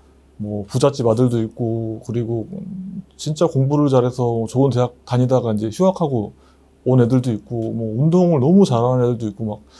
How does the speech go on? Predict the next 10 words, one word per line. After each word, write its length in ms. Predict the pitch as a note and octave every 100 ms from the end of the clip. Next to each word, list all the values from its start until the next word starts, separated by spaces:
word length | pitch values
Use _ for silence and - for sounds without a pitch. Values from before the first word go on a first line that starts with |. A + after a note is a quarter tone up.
| - _ -
되게 180 | C#3
다양한데 840 | C3+ A#2+ C#3 C3+ A#2+ C3 B2 G2 - _ _ _
딱 120 | - E3
거기서 260 | C3 C#3+
느꼈죠. 500 | G#2+ G2 C3 C3 A2
아, 200 | G#2 A2 -
되-, 180 | B2 -
진짜 260 | D3 D#3+ D#3
세상이 320 | D#3+ F#3+ D#3+
넓구나. 640 | G#2 G#2 C3 G#2 A2